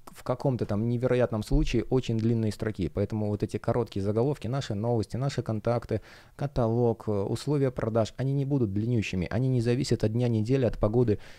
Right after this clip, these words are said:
ни от чего. Они всегда короткие. Сорта. Вот тут, может, перепечатают, ну, будет какое-то другое слово, но тоже короткое. Вот. А есть динамичный контент, от которого мы не знаем, э, ни сегодня, ни завтра, что там будет. Например, э,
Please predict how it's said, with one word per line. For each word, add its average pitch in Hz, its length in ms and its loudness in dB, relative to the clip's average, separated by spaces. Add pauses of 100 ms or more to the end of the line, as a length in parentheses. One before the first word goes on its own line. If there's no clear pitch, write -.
(120)
ни 117 100 0
от 123 80 -2
чего. 107 240 2
Они 104 180 0
всегда 107 340 0
короткие. 104 460 0
Сорта. - 400 -2
Вот 85 120 0
тут, 113 140 -4
может, 113 480 0
перепечатают, 117 760 0
ну, 131 120 0
будет 113 260 -2
какое-то - 220 -4
другое 110 320 2
слово, 123 300 0
но 104 120 0
тоже 117 440 -2
короткое. - 540 -6 (580)
Вот. 104 300 2
А 101 100 2
есть 143 220 2
динамичный 117 480 0
контент, 143 340 -2
от 113 100 -4
которого 127 440 2
мы 123 340 2
не 123 180 2
знаем, 107 440 0 (600)
э, 104 80 -2
ни 107 140 4
сегодня, 120 380 2
ни 107 120 0
завтра, 107 440 0
что 117 160 -2
там 107 180 0
будет. 90 320 0
Например, 98 400 0
э, 90 160 -4